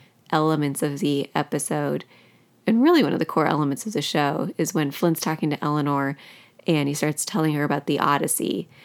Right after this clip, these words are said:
and about how this ghost appears to Odysseus and tells him that when you go so far inland that the people around you see you holding an oar and they think it's a shovel,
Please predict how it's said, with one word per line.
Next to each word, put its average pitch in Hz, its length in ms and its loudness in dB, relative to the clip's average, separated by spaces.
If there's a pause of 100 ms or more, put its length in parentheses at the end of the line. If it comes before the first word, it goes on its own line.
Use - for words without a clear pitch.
(320)
and 180 140 0
about 151 320 2
how 156 200 0
this 151 220 -2
ghost 175 420 4
appears 165 340 0
to 156 100 0
Odysseus 143 760 -2 (500)
and 143 300 0
tells 151 300 -2
him 151 160 0
that 143 340 -4 (580)
when 160 160 2
you 151 100 2
go 156 200 0
so 190 300 2
far 214 260 2
inland 151 640 0 (100)
that 147 360 -2 (140)
the 156 80 -2
people 175 320 0
around 151 360 0
you 147 220 2
see 147 220 -4
you 143 160 0
holding 151 680 0 (520)
an 151 140 2
oar 147 540 4
and 156 100 0
they 151 60 4
think 151 200 4
it's - 120 -2
a 156 60 -4
shovel, 147 680 0